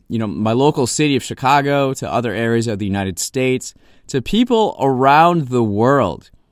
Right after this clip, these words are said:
And each time I have a guest on, I just, I learn something from them.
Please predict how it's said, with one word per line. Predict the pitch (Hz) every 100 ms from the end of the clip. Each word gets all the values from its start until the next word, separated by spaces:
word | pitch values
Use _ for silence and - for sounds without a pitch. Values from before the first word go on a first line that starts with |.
| _ _ -
And | 120
each | 147 196
time | 214 190
I | 160
have | 156
a | 131
guest | 104 120 123 117
on, | 98 90
I | 117
just, | 123 120 -
I | 120
learn | 113 98 113 127 127
something | 117 120 101 104
from | 90 - 90 87
them. | 80 85